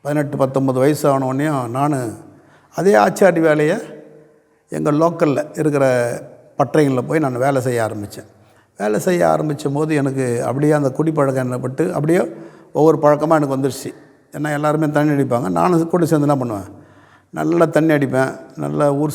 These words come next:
சுத்துவேன். வீட்டுக்கு வருமானத்தை கொடுக்க மாட்டேன். இப்படியா நான் வாழ்ந்து கொண்டிருந்த போது எனக்கு கொஞ்சம், கொஞ்சம் கொஞ்சமா, படிப்படியா, படிப்படியா எனக்கு அரசியல்ல கொஞ்சம் எனக்கு ஈடுபாடு அதிகமாயிடுச்சு. அந்த ஒரு பதினெட்டு, பத்தொன்பது வயசுல.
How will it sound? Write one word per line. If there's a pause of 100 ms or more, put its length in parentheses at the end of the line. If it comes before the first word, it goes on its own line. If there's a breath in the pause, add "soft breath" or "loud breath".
(100)
சுத்துவேன். (460 soft breath)
வீட்டுக்கு
வருமானத்தை
கொடுக்க
மாட்டேன். (520 soft breath)
இப்படியா
நான்
வாழ்ந்து
கொண்டிருந்த
போது
எனக்கு
கொஞ்சம், (640)
கொஞ்சம்
கொஞ்சமா,
படிப்படியா,
படிப்படியா
எனக்கு (680 soft breath)
அரசியல்ல
கொஞ்சம்
எனக்கு (320)
ஈடுபாடு
அதிகமாயிடுச்சு.
அந்த
ஒரு
பதினெட்டு,
பத்தொன்பது
வயசுல.